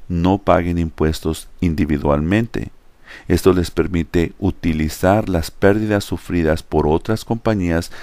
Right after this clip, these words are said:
de las cuales son dueños. Al utilizar este mecanismo, pueden escoger las ganancias, o en este caso, esconder las ganancias de sus mejores empresas y mostrar las pérdidas de otras.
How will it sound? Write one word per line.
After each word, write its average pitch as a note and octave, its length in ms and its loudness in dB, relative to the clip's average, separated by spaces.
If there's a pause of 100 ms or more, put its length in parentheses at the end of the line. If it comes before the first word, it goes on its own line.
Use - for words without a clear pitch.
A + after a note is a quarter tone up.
(160)
de E2+ 100 4
las D#2 180 0
cuales D#2 340 0
son D#2 240 -4
dueños. G#2 600 -2 (880)
Al F2+ 160 4
utilizar F#2+ 580 2
este C3+ 220 0
mecanismo, F#2 720 -2 (280)
pueden G#2 320 6
escoger F2 640 0
las A2 220 -2
ganancias, F2 640 0
o F2 140 0
en D#2+ 100 0
este D#2+ 220 -2
caso, E2 420 0
esconder D#2+ 640 0
las A#2 200 -4
ganancias D#2 600 -2 (360)
de F2 100 6
sus F2+ 220 2
mejores D#2+ 500 0
empresas F2 600 0 (100)
y G2 100 4
mostrar E2 560 2
las F#2 180 -2
pérdidas D2+ 760 -2
de E2+ 200 0
otras. - 600 -2